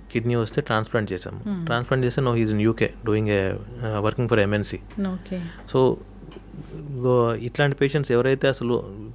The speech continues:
Speaker 1: జీవితం లై-, లైఫ్
Speaker 2: మ్మ్.
Speaker 1: మీద ఆశ చచ్చిపోయి
Speaker 2: మ్మ్.
Speaker 1: very డిప్రెస్డ్ స్టేజ్‌లో ఉండి దాని తర్వాత coming out of that
Speaker 2: మ్మ్.
Speaker 1: ట్రాన్స్‌ప్లాంట్ చేయించుకొని ఇప్పుడు యూకేలో జాబ్ చేయడము,
Speaker 2: మ్మ్.
Speaker 1: well settled life, ఇట్లాంటి
Speaker 2: మ్మ్.
Speaker 1: వాళ్ళని చూస్తే you'll feel very happy.
Speaker 2: నార్మల్ లైఫ్ లీడ్ చేయొచ్చు.
Speaker 1: మ్మ్.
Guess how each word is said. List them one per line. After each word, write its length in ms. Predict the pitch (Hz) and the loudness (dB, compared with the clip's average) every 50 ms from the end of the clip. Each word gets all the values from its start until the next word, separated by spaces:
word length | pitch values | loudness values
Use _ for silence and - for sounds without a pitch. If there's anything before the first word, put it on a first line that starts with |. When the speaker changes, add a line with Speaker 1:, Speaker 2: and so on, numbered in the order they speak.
| 117 117 120 | -12 -10 -8
Speaker 1:
జీవితం 520 | 110 117 120 120 - 131 127 127 123 117 | -2 -2 -2 0 0 -2 -2 -2 -2 -2
లై-, 260 | 113 110 110 113 113 | 2 2 2 2 2
లైఫ్ 240 | 113 113 113 120 113 | 2 2 0 0 0
Speaker 2:
మ్మ్. 380 | 147 190 170 117 113 113 113 117 | -2 -2 -2 -2 -2 -2 -2 -2
Speaker 1:
మీద 160 | 120 117 117 | -2 0 2
ఆశ 280 | 107 107 110 107 - 127 | 2 2 2 2 0 -2
చచ్చిపోయి 800 | 113 110 117 - - 113 107 - - - 117 110 104 104 110 110 214 | -4 -4 -6 -4 -6 -4 -4 -6 -4 -2 0 0 0 0 -2 -2 -4
Speaker 2:
మ్మ్. 420 | 202 196 185 180 175 170 170 - | -4 -4 -4 -6 -6 -8 -8 -6
Speaker 1:
very 240 | 113 117 113 107 110 | -4 -4 -4 -4 -4
డిప్రెస్డ్ 300 | - - - 127 123 - | -6 -2 0 -2 -2 0
స్టేజ్‌లో 340 | - 123 117 - - 117 117 | -2 -2 -2 -2 -2 -2 0
ఉండి 280 | 113 113 113 110 110 | 0 0 0 0 0
దాని 200 | 107 - 104 107 | 0 2 0 -2
తర్వాత 360 | 107 - 113 113 117 113 - 117 | 0 0 2 2 2 2 2 0
coming 380 | 110 110 - 113 110 117 120 | 0 2 2 2 2 2 2
out 160 | 120 117 113 | 0 0 0
of 120 | - 117 110 | 0 -2 -2
that 240 | 110 107 104 104 104 - - - - - - 214 | 0 -2 -2 -2 -2 -4 -8 -20 -20 -14 -10 -8
Speaker 2:
మ్మ్. 460 | 190 180 175 175 175 - - - 113 | -8 -8 -8 -12 -14 -10 -6 -6 -4
Speaker 1:
ట్రాన్స్‌ప్లాంట్ 540 | 107 - 113 110 113 110 - 123 120 117 113 | -2 0 2 2 2 2 2 0 0 0 -2
చేయించుకొని 400 | 113 113 107 - - 120 113 113 | -4 -4 -6 -6 -4 -4 -4 -4
ఇప్పుడు 200 | 107 - 113 104 | -4 -4 -4 -2
యూకేలో 380 | 107 110 110 - 123 117 113 | -2 -2 -2 -2 0 0 0
జాబ్ 320 | 107 107 107 107 107 110 110 | 0 0 0 -2 0 0 0
చేయడము, 380 | 107 104 104 104 104 104 104 | 0 0 0 0 -2 -4 -4
Speaker 2:
మ్మ్. 100 | 104 101 | -2 0
Speaker 1:
well 140 | 101 107 110 | 0 0 0
settled 340 | - - 117 - - 110 107 | -2 -2 -4 -4 -2 -4 -2
life, 500 | 101 104 104 107 101 - - - 104 104 - | 0 0 -2 -2 -2 -6 -8 -6 -6 -6 -6
ఇట్లాంటి 200 | 107 110 - 127 | -6 -4 -2 0
Speaker 2:
మ్మ్. 100 | 123 123 | 2 2
Speaker 1:
వాళ్ళని 240 | 127 123 120 120 117 | 4 4 4 2 2
చూస్తే 260 | 117 - - 135 123 | 0 0 0 0 0
you'll 180 | 104 104 - - | 0 0 -2 -4
feel 140 | 107 101 107 | -4 -4 -4
very 180 | - 95 98 | -4 -6 -6
happy. 180 | - - 208 208 | -6 -4 -2 0
Speaker 2:
నార్మల్ 360 | 208 208 214 220 233 254 254 | 2 2 4 4 6 6 6
లైఫ్ 180 | 277 294 302 339 | 4 4 2 2
లీడ్ 260 | 302 262 226 - 208 | 2 2 2 2 2
చేయొచ్చు. 360 | 185 175 170 175 - - - | 2 2 0 -4 -8 -10 -8
Speaker 1:
మ్మ్. 280 | 123 120 113 104 98 | -4 -2 -2 -2 -2